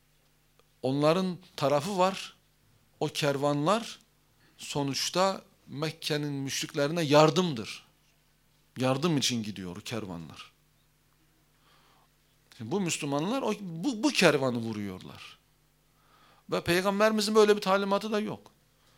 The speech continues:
Sonrasında zaten Peygamberimiz onları Medine'ye aldı. Ve bu, yani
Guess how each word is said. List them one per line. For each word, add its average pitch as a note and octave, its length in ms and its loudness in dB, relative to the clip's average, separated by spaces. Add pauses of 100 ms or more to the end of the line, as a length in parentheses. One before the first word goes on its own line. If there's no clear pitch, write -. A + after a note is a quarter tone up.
(920)
Sonrasında E3 580 0
zaten E3 280 0
Peygamberimiz D3 640 -2
onları D#3+ 280 0
Medine'ye D#3+ 420 0
aldı. C#3+ 480 0 (1600)
Ve D#3+ 180 0
bu, G3+ 120 0
yani F3 420 4